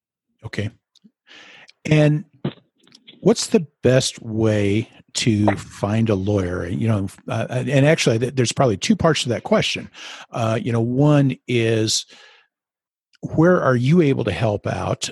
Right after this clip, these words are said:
Um, are there, you know, is, is that s-, anything that's kind of related to jurisdiction or anything like that?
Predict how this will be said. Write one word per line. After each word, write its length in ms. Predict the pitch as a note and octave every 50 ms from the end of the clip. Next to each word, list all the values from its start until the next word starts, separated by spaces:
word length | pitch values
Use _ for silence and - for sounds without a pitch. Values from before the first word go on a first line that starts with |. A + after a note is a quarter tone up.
| - -
Um, 500 | B2 A2+ A2 G#2+ G#2+ G#2+ G#2 G#2 G#2 G#2+
are 140 | - - A#2+
there, 240 | A#2 A#2 A2+ A#2
you 120 | - C#3 A#2+
know, 140 | A2 G#2 G#2
is, 160 | G#2 G2 - - -
is 140 | D3 A#2+ G#2+
that 140 | C#3+ D3+
s-, 180 | B2 A2+ - - -
anything 340 | - D3+ D3+ C3 - D#3 D3
that's 240 | C3+ A#2+ G2+ - -
kind 160 | - C#3+ B2+
of 80 | A#2+ A2+
related 420 | A#2 G#2+ A2 A#2 A#2+ A#2 A2+ G2+
to 100 | G2+ G2
jurisdiction 800 | G2 - A2+ A2 G2+ G2 F#2 F2 G#2+ C#3 E3+ - - - E3 D#3
or 100 | C#3+ C#3
anything 300 | C#3 C#3+ C#3 - D3+ D3
like 160 | C3 B2+ A#2+ -
that? 320 | B2 B2 B2 B2+ C3